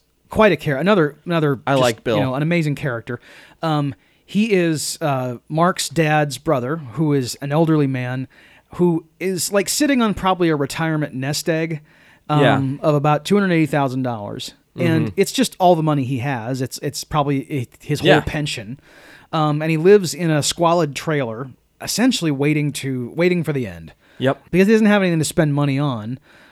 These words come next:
Speaker 1: Um, and he can't, he's not really upward, uh, he's not really,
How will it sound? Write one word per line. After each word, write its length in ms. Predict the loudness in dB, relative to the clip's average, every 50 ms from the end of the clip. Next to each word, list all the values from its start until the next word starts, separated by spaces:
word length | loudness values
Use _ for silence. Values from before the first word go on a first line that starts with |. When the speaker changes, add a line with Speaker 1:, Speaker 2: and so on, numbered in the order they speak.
| _ _ -6
Speaker 1:
Um, 460 | -4 -4 -2 -2 -4 -4 -4 -6 -6
and 100 | -4 -2 -2
he 80 | -2
can't, 300 | -2 0 0 -2 0 0
he's 160 | -2 -2 -2 -2
not 220 | -2 -4 -4 -2
really 280 | 0 0 2 2 0 0
upward, 560 | 0 -2 -4 -4 -2 -2 0 0 -2 -2 -4 -6
uh, 220 | -6 -6 -4 -4 -4
he's 120 | -2 0
not 140 | 0 0 0
really, 420 | 0 0 0 0 0 -2 -4 -8